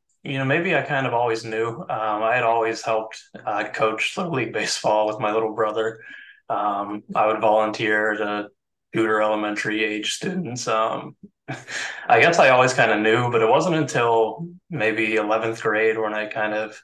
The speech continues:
sat down and was like, "Okay, I need to pick something to do." Um, and I was always drawn to <laughs> helping people, helping others, especially working with kids. I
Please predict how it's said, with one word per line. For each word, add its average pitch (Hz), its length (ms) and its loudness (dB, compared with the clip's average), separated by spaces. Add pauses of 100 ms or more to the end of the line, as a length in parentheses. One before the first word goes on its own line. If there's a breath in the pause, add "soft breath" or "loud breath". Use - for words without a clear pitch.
(340 loud breath)
sat 117 280 2
down 110 200 2
and 107 80 0
was 107 100 -4
like, 110 100 -2
"Okay, 113 240 -2
I 113 80 0
need 113 140 -4
to 110 80 -4
pick 113 180 -4
something 107 320 -6
to 107 80 -8
do." 110 340 -4 (600 loud breath)
Um, 107 240 2
and 117 100 2
I 180 60 4
was 160 100 2
always 113 260 2
drawn 104 300 0
to 107 60 -2
<laughs> - 80 -2
helping - 240 -2
people, 113 440 0
helping 110 300 -4
others, 113 320 -4
especially 120 420 -6
working 110 300 -4
with 104 140 -12
kids. 110 340 -2
I 110 280 -2